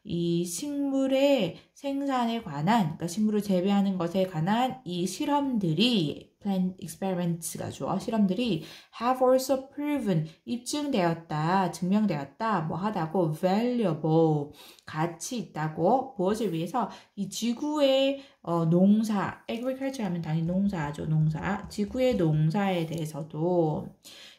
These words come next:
especially for areas in which water is scarce, soil is poor, or space is limited. 특히나 이 지역들을 위해서, 어떤 지역이냐면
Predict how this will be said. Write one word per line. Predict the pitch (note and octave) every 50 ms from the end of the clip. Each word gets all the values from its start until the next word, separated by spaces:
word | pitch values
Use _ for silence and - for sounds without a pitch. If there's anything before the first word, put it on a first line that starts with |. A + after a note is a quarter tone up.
| -
especially | F#3+ G3+ G3+ - - A#3 A#3 A#3 C#4+ C#4 D4 D#4+ E4 E4+
for | E4+ - - A3 G#3+ G3+
areas | F3 E3 F3 F#3+ G#3 A3+ B3 C4 C#4 C#4+ C#4 C#4 - -
in | G3 F#3+
which | F#3+ G3+ G3 G3+ - -
water | F3 F3 F3+ F#3+ A3 A#3+
is | A#3 G#3+ G3+ - - -
scarce, | - E3 D#3 D#3 F3+ A3 A#3 - - - - -
soil | - - G3+ F#3+ G3 F#3
is | F#3 F3+ F#3
poor, | - _ _ - B3 B3 B3+ C4+ C#4+ D4 B3+ -
or | F#3 F3+
space | E3+ E3+ - - E3+ E3+ F3+ - -
is | F#3+ F#3+ F#3+ -
limited. | G3+ G#3 A#3 A#3 G#3+ G3+ F3 D#3 D#3+ D#3+ - - - - - - - - - _
특히나 | - F4 E4+ F4 F4 E4+ C#4+ A#3+ A3 A3+ A#3+ A#3+ G#3 F#3
이 | - - F3 F#3+ F#3 E3+ D#3
지역들을 | - - G3 F#3 G#3+ A3 A3+ A3+ A3+ - - F#3+ F3 E3 D#3+ D#3 D#3
위해서, | D#3 D3+ D3+ D#3+ D#3 D#3+ D#3 D#3+ E3+ - - -
어떤 | F3+ F3+ - C4 C#4 C#4
지역이냐면 | C#4 C#4 B3+ B3 A#3 G#3+ G#3 F#3+ F#3+ F3+ F#3 A3 C4+ C4+ A3 E3+ D#3 -